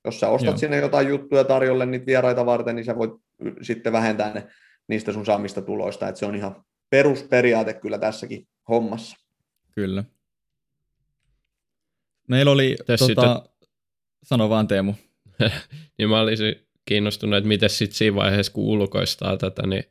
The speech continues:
Speaker 3: kai sieltä ainakin jotain kautta pystyy sitten vähän niinku palkkakulut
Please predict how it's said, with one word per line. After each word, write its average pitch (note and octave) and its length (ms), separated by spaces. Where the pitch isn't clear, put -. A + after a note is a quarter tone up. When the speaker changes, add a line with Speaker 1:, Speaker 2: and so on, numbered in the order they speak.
Speaker 3:
kai G2+ 220
sieltä G#2+ 320
ainakin G#2+ 300
jotain G#2+ 340
kautta G2 320
pystyy G2+ 400
sitten G2 360
vähän G2 180
niinku G2 240
palkkakulut F#2+ 880